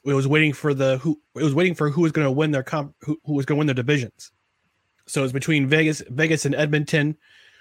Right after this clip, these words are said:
a little bit Seattle here and there. They were in the contention for the Pacific Division. The same thing for the Central. There were three teams in con-, there were two teams in contention for the Central all season, and it came down to the last game, and Colorado hap-, hap-,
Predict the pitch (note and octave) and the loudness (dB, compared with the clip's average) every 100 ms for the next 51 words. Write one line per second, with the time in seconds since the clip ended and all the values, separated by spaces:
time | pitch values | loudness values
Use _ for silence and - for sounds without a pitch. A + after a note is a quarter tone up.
0 | _ - D3+ D#3 D#3+ C#3+ - F3 D#3 C#3+ | _ 2 2 4 2 -2 -2 0 2 2
1 | D#3 E3 D#3+ D3+ D3+ C#3+ C3 D3 D#3+ C#3 | 2 0 0 0 0 0 2 2 0 0
2 | D3+ D3+ D3+ C#3+ C#3+ - C#3 D3 C3 C#3 | 0 0 0 -2 -2 -4 -4 -4 -4 -6
3 | C3 C3+ - - C#3 C3 A#2+ B2 E3 E3+ | -4 -6 -6 -8 -8 -6 -2 -2 0 -2
4 | - F#3+ F#3 G3 F#3 A3+ C4+ - A#2+ - | 0 -2 -2 -2 -2 0 0 0 -2 -4
5 | - - - _ _ _ _ _ - G#2 | -20 -20 -20 _ _ _ _ _ -16 -16
6 | - G#3 G#3 E3+ G#3+ B3 - B3+ G#3+ D#3+ | 0 2 2 2 0 0 -2 -2 0 0
7 | D3+ E3 - F#3 E3+ A#3+ A#3+ G3 D#3 D3 | 0 -2 0 0 0 -2 0 0 0 -2
8 | D3+ D#3+ D3+ D3 C#3+ B2+ D#3+ D3+ A#2+ G#2+ | 0 -2 -2 -4 -4 -2 -2 -2 -2 -2
9 | B2 - C3 G#2+ G#2+ _ _ _ _ - | -4 -2 -4 -4 -6 _ _ _ _ -8
10 | A#2+ C#3 B2+ C3+ B2+ B2+ C3+ C3+ - C#3+ | -4 -2 0 0 0 0 0 0 0 2
11 | F#3 D3+ D3 C#3+ C#3 D3+ C3+ - - - | 2 0 0 0 0 0 0 -2 -8 -10
12 | - A#2+ | -6 -8